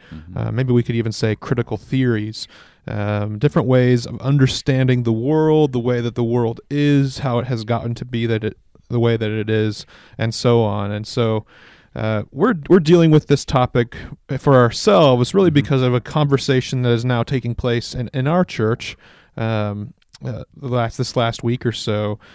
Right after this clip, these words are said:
Speaker 2: uh, ab-, about critical race theory in particular. And so we wanted to do a little bit of an episode to explain our thoughts as pastors, uh,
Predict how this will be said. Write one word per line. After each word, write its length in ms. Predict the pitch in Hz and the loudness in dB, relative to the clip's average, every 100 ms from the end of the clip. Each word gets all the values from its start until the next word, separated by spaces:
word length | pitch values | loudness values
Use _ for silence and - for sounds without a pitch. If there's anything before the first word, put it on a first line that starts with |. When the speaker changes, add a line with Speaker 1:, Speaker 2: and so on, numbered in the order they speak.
| - - | -20 -12
Speaker 2:
uh, 460 | 110 104 107 107 117 - _ - - - | -6 -4 -4 -6 -10 -16 _ -14 -14 -12
ab-, 260 | 131 120 117 | -6 -4 -2
about 520 | 131 120 135 139 127 _ _ | -4 -2 0 0 -2 _ _
critical 460 | - - - 131 117 | -8 -4 -2 0 0
race 420 | 113 143 151 - | 2 2 2 -2
theory 320 | 123 107 104 | -2 -2 -2
in 100 | 107 | -4
particular. 680 | - - - 127 120 107 - _ - - _ | -8 -10 -6 -6 -6 -8 -10 _ -20 -20 _
And 160 | - 110 | -8 -8
so 320 | - 120 110 | -2 0 0
we 200 | 110 180 | 2 2
wanted 320 | 196 185 143 | 2 2 2
to 120 | 131 131 | 0 -2
do 320 | 123 127 123 | 2 2 2
a 40 | |
little 220 | 120 127 | 2 0
bit 120 | 123 120 | 0 0
of 80 | |
an 80 | 117 | 0
episode 500 | 117 - - 113 110 | -2 -4 -4 0 -2
to 100 | - | -2
explain 480 | 113 - - 123 113 | -6 -6 -6 -4 -2
our 200 | 117 127 | -2 -2
thoughts 600 | 123 - 117 117 - - - | -2 -2 0 -2 -6 -12 -12
as 280 | - 110 107 | -10 -8 -6
pastors, 840 | - 123 127 127 - 117 110 - - - - _ - | -6 -4 -2 -4 0 0 0 -6 -14 -20 -20 _ -14
uh, 420 | 113 110 120 110 | -10 -10 -10 -12